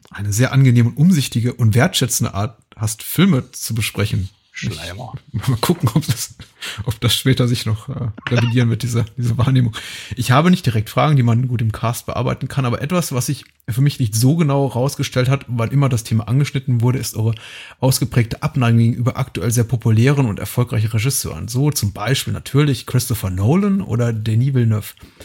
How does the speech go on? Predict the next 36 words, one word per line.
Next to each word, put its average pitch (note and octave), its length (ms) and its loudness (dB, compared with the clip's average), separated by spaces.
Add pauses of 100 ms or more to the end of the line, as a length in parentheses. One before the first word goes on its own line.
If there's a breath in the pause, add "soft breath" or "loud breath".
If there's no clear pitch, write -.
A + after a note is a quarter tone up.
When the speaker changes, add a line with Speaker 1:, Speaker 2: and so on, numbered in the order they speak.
(420 loud breath)
Speaker 1:
Äh, A2+ 160 -2
worin D3+ 220 6
unterscheidet C3 400 2
sich, A2+ 160 -2 (100)
sich A#2+ 200 0
deren D3 260 0
Arbeit B2+ 420 -4
von A2+ 220 2
der A#2+ 140 4
zum - 180 -2
Beispiel, A#2+ 420 -2 (200)
äh, B2 40 -8
von, A2+ 240 -2
von A2 240 0
Jeremy A#2 360 2
Saulnier C3 640 0
oder A2+ 140 2
Rian G#2+ 280 4
Johnson? - 420 -8 (120)
Und A2+ 140 0
mir A2+ 100 6
ist A2 100 0
bewusst, D#3 380 0
dass A#2 100 0
ich G#2 80 -6
hier - 80 -6
einiges A2 280 -6
zusammenschmeiße C#3+ 640 -2
und D#3+ 80 -2
Saulnier A#2 400 -2
durchaus A#2 280 -4
als G#2 260 -8 (440 loud breath)
Genre-Regisseur B2+ 760 2
zu - 140 -12
bezeichnen A#2 400 0
ist. A2+ 220 -8